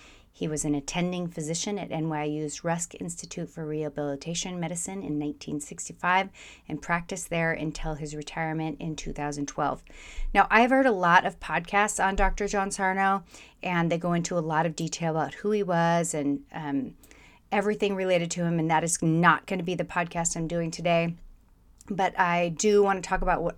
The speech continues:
I felt like were the important parts to understand when I was healing, um, regarding T M S. So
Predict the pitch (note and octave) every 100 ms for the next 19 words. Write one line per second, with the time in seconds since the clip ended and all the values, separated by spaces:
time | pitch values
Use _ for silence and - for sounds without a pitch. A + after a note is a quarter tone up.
0 | - F#3 A#3 C4+ C4 C4 - - - -
1 | F#3+ F3 F3+ F3 F#3 F3 D#3+ E3+ - A#3+
2 | B3 E3+ G3 F#3+ - - G3+ F3 E3+ E3+
3 | - - E3+ D#3+ D#3 D#3+ D#3+ C3+ E3 E3+
4 | F3 - D#3 D3+ D3 D3+ - - - -
5 | - E3 D3+ D3+ D#3+ F3 E3+ E3 D3+ D3+
6 | D3+ D#3+ C#3 - - E3+ E3